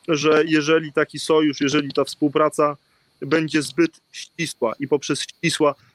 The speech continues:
to znaczy, że jedna strona będzie miała wpływ na drugą, to osłabi to zarówno tron, jak i osłabi to ołtarz. Mi osobiście,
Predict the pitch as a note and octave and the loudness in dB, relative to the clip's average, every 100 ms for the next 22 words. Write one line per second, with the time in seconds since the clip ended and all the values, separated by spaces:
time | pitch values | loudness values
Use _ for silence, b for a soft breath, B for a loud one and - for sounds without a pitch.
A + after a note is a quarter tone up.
0 | - D3 D3+ D3 D3+ D#3 E3 E3 C#3+ D3 | -8 -2 0 0 2 2 4 2 0 -2
1 | - D3+ D3+ D3+ C#3 D3 C#3 - D#3 D#3+ | -2 -2 0 0 0 0 0 0 0 0
2 | C#3+ C#3+ D3 A#3 b b _ A3 - - | 0 0 2 -2 b b _ 0 0 0
3 | F#3+ F#3 F3+ G3 E3+ F#3 F#3+ E3+ E3 D#3 | 0 0 -2 -2 2 2 2 0 -2 0
4 | F3+ F3 G#3 b b b G3 G3 A#3+ A3+ | 0 0 0 b b b -2 0 -2 -2
5 | A#3 A3 G#3 B3 A#3+ A#3 - B3+ E3 A2+ | -2 -4 -2 -2 0 -2 2 0 2 -4
6 | - - - E3 F3+ G#3+ A3+ F#3+ - E3 | -4 -16 -6 0 2 0 -2 -2 -2 -4
7 | E3 - F#3+ G3+ | -6 -4 -2 -2